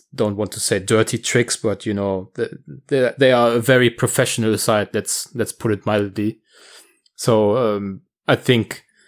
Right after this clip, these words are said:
uh, you know, eliminating free kicks, not giving away ne-,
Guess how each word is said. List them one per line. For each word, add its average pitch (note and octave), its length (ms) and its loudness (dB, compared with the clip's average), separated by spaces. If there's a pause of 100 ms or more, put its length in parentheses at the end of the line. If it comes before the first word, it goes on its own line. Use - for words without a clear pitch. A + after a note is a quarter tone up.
(420)
uh, G#2+ 320 2
you A2 120 -2
know, G#2+ 220 2
eliminating A#2+ 800 0
free B2 260 0
kicks, - 580 -2 (180)
not A2+ 300 0
giving A#2+ 280 4
away A2 300 4
ne-, A2 120 2